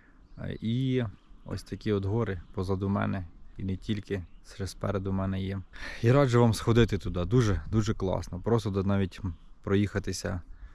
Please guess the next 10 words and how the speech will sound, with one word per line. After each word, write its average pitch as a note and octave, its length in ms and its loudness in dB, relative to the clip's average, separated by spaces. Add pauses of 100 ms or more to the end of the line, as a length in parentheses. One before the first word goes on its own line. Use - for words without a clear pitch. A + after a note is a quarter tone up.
(380)
е, F#2+ 300 -4
машиною G2 500 2
між F#2+ 200 2
горами, F#2+ 400 4
теж G2 340 0
дуже G2 280 0
класно. F#2 440 -2
Подивитись, F#2+ 500 -4
як F#2 160 -4
тут - 300 -10